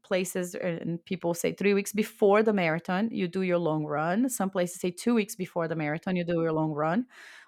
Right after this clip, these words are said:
We decided that would be three weeks before, and normally the long run is eighteen to twenty, some people even go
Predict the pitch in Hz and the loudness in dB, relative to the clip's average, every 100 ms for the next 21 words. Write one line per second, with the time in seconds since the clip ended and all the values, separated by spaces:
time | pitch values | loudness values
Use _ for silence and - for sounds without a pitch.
0 | - 220 226 226 190 185 202 185 180 180 | 2 4 6 6 6 6 6 4 2 -2
1 | - 180 165 165 175 - 156 156 330 - | 0 2 2 -2 -8 -6 0 2 2 -2
2 | _ _ _ _ _ 196 190 185 185 185 | _ _ _ _ _ 0 2 2 2 0
3 | 190 175 190 226 233 208 190 180 185 180 | 4 4 6 2 2 2 4 2 2 0
4 | 180 185 - 180 175 - 196 190 190 - | 0 0 -2 -2 -4 -4 -2 -2 -4 -10
5 | - 160 156 175 214 247 - 196 185 190 | -8 -4 -2 0 0 -2 -4 -2 -2 0
6 | 190 185 170 170 170 170 | 2 2 4 6 6 4